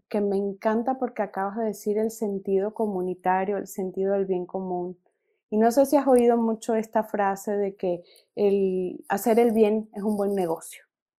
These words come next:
Entonces yo quiero saber qué opinas, porque no sé si es un negocio, si es bueno o no. ¿Qué opina Carlos de este tema?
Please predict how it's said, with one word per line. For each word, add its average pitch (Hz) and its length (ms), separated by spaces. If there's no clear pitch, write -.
Entonces 233 300
yo 285 100
quiero 294 240
saber 240 340
qué - 80
opinas, 294 460
porque 196 240
no 190 100
sé 226 140
si 240 100
es 240 80
un 240 120
negocio, 220 560
si 226 160
es 196 120
bueno 208 440
o 202 40
no. 202 500
¿Qué 262 60
opina 247 500
Carlos 202 420
de 185 100
este 170 240
tema? - 260